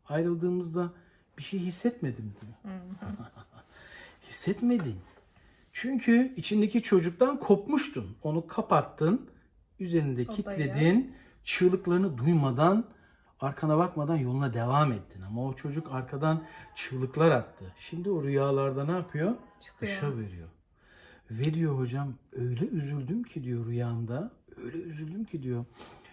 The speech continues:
Speaker 1: "nenem ölmüştü," diyor. "O öldüğü zamanki gibi bir acı hissettim,"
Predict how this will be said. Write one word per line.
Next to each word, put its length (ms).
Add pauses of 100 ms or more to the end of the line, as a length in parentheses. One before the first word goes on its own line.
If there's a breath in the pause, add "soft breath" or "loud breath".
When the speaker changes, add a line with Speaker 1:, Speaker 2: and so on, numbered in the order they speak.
(720 loud breath)
Speaker 1:
"nenem 440
ölmüştü," 640
diyor. 360 (580 soft breath)
"O 160
öldüğü 600
zamanki 760
gibi 260
bir 180
acı 160
hissettim," 540